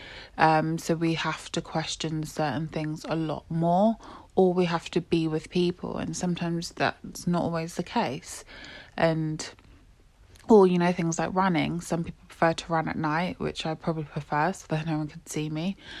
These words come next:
But, you know, you can't, because the roads that you would run down are necessarily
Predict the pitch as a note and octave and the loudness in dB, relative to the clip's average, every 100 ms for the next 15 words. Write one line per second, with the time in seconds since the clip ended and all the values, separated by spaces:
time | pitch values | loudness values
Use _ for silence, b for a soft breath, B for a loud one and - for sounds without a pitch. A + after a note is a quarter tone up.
0 | B B B B - E3+ - - - - | B B B B 0 2 2 -4 -16 -18
1 | _ - F3 E3+ E3 E3+ - G#3 C#3+ - | _ -2 0 2 0 0 2 4 4 0
2 | E3 - E3+ D#3+ - - - - _ _ | -6 -2 -4 -4 -8 -14 -16 -20 _ _
3 | _ _ - G3+ F3+ E3+ E3+ E3+ - E3+ | _ _ -8 0 2 4 2 0 -2 -2
4 | D#3+ F3 E3 E3 E3 D#3+ C#3+ C#3 D3+ E3+ | 2 2 2 0 0 -2 -2 -2 -4 -6
5 | D#3+ - D#3 D3+ - - D#3+ D#3 D#3 D3+ | -6 -4 -4 -4 -6 -6 -4 -4 -4 -4